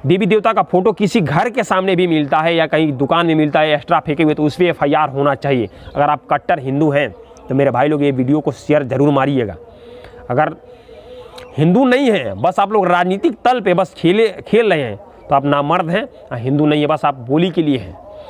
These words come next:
तो मेरे भाई लोग, इस वीडियो के, वीडियो को ज़्यादा से ज़्यादा शेयर मारिए।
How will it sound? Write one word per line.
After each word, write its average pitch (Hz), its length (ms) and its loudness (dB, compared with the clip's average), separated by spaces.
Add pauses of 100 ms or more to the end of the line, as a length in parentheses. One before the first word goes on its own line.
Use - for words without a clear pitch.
(420)
तो 139 60 -2
मेरे 156 140 4
भाई 147 180 0
लोग, 208 180 -2
इस 147 120 -4
वीडियो 156 320 0
के, 220 160 -2 (460)
वीडियो 170 280 2
को 226 100 0
ज़्यादा 185 400 0
से 214 120 0
ज़्यादा 185 260 0
शेयर 190 220 2
मारिए। 175 260 0